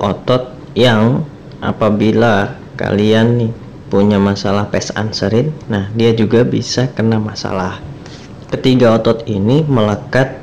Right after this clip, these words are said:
di tulang panggul. Oke, untuk lebih jelasnya kita akan ngeliat video dari gerakan-gerakannya secara spesifik ya. Oke,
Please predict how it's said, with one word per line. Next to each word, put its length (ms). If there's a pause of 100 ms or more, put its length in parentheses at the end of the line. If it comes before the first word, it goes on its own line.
di 480 (160)
tulang 560 (220)
panggul. 720 (1300)
Oke, 480
untuk 320
lebih 240
jelasnya 720 (480)
kita 400
akan 240
ngeliat 480 (240)
video 480 (240)
dari 320 (240)
gerakan-gerakannya 1400
secara 320
spesifik 800
ya. 40 (1160)
Oke, 320